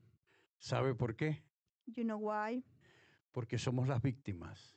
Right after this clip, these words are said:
Speaker 2: Because we are the victims.
Speaker 1: En nuestra mente somos las víctimas.
Speaker 2: In our mind, we are the victims.
Speaker 1: Dios no quiere víctimas.
Speaker 2: God don't want victims.
Speaker 1: Dios quiere guerreros.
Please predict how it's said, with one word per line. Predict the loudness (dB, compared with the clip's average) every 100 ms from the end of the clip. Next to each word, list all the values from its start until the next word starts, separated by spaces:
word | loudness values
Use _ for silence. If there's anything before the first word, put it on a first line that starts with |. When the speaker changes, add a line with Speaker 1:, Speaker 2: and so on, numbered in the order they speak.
| -8
Speaker 2:
Because | -6 -2 -4 0
we | 2
are | 2 2
the | 0
victims. | -2 -4 -6 -6 -6 -8 -16 _ _ -4
Speaker 1:
En | 0
nuestra | 2 2 2
mente | 2 2 2 -2 -2
somos | -2 2 4
las | 4
víctimas. | 2 0 -4 -10 -10 -2
Speaker 2:
In | 0 2
our | 2
mind, | 2 2 2 2
we | 2
are | 0
the | 0 -4
victims. | -4 -8 -10 -8 -8 -12 -20 -20 -20 _ _ _ _ _ _ -8
Speaker 1:
Dios | 0 4
no | 4 4
quiere | 2 2
víctimas. | 2 0 -2 -6 -6 -14 -20 -20 _ _
Speaker 2:
God | -2 -2 2
don't | 0 2
want | 0 2 0 -2
victims. | -10 -10 -10 -10 -12 -20 -20 _ _
Speaker 1:
Dios | -4 2 4 4 0
quiere | -2 2 2 4
guerreros. | 4 2 2 2 0 -2 -10 -16 -18